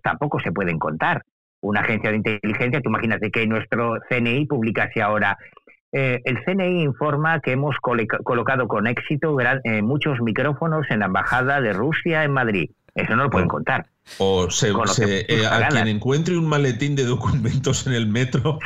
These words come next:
Speaker 2: se le, se le agradecería que lo devolviera al C N I.
Speaker 1: Sí, pero la, la realidad no es como la ficción. La realidad no es como, por desgracia, para bien o para mal, no es como la, la ficción.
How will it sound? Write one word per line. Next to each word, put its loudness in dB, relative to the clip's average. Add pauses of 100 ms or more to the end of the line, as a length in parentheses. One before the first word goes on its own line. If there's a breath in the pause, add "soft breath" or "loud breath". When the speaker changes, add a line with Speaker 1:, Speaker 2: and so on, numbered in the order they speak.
(160)
Speaker 2:
se 0
le, 2
se 0
le 2
agradecería 2
que 0
lo 2
devolviera 0
al -4
C -4
N -2
I. -6 (1080 loud breath)
Speaker 1:
Sí, 2
pero 2
la, 2
la 2
realidad 0
no 0
es -2
como 0
la 0
ficción. -6 (200)
La -2
realidad 0
no 0
es -4
como, -4
por -4
desgracia, 0
para 0
bien 0
o -2
para 0
mal, 0
no 0
es -6
como -2
la, -6 (200)
la 0
ficción. -6